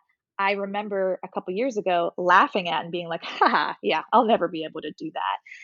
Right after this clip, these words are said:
And I'm able to do it. And it's really just because I've been consistent. I've kept going, kept pushing my body and challenging my body. And I am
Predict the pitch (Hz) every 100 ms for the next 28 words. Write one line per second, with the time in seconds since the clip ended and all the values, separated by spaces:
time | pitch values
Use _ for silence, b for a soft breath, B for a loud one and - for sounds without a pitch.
0 | B - 208 196 - 202 190 - 175 233
1 | 294 165 - 190 190 185 240 285 226 202
2 | - 196 - 185 175 170 - 165 170 -
3 | 165 - 160 - - - 165 _ 180 175
4 | - 175 180 196 208 - 170 - - B
5 | B - 269 269 247 226 220 214 214 208
6 | 190 - 220 220 214 214 202 - 196 190
7 | 185 196 190 - 185 180 180 185 190 190
8 | 185